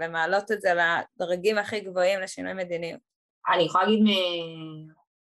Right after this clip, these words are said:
Speaker 2: אולי המנהלת מוצר שבי תגיד, שבסוף, אה, יצרנו מוצר ש-, שיש לו צורך,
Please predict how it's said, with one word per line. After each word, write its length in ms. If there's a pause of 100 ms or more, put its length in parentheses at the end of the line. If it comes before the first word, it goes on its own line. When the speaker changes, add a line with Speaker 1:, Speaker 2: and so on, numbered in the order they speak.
Speaker 2:
אולי 360 (580)
המנהלת 420
מוצר 340
שבי 320
תגיד, 360 (680)
שבסוף, 640
אה, 520 (1160)
יצרנו 480
מוצר 580 (180)
ש-, 180 (420)
שיש 360
לו 60
צורך, 580